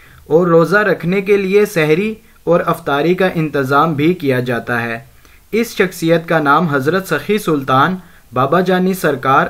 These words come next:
अल्लाह वाले है। दोस्तों, इस्लामी दुनिया में एक ऐसी बुजुर्ग शख्सियत भी मौजूद हैं, जिन्होंने गुज़िश्ता बाईस सालों में हर साल माह रबीउल अव्वल में विलादत खातमुल अंबिया सल्लल्लाहु ताला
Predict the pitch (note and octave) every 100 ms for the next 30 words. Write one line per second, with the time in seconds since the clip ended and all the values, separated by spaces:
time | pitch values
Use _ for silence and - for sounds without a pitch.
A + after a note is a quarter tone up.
0 | C#3+ C#3 C#3 B2+ A#2+ A#2+ A#2+ A#2+ A#2 B2
1 | E3 F3+ A3 A3+ F3+ D#3+ D#3+ G#3 F3 E3
2 | D#3+ E3 F3+ G#3 F3 F3+ - D3+ D3 G#3+
3 | D#3+ C3 D#3+ - - D#3+ - D3 F3+ B2+
4 | D3 G3+ E3 B2 B2+ B2 A#2+ A#2 B2+ -
5 | - - A#2 D#3 E3 G#3 G#3+ A3 D#3+ C#3
6 | D3+ - G3 E3+ C#3 D#3+ - C#3 C#3 F3
7 | F#3 F#3+ D3 C#3 - A#2+ A#2 C3 - -
8 | - C3 D#3+ F#3 G#3+ E3+ E3+ G3 F#3 C#3+
9 | C#3+ F#3 G3 G#3 F#3 D#3 C#3 C3+ D#3+ E3
10 | G#3 G#3 C#3+ C#3 D#3+ F#3 G3 F#3+ D3 C#3
11 | C3 B2+ B2 A#2 - - - - - F3+
12 | G#3 A3 G3+ F3 G3 G3+ G3 D#3+ E3 F#3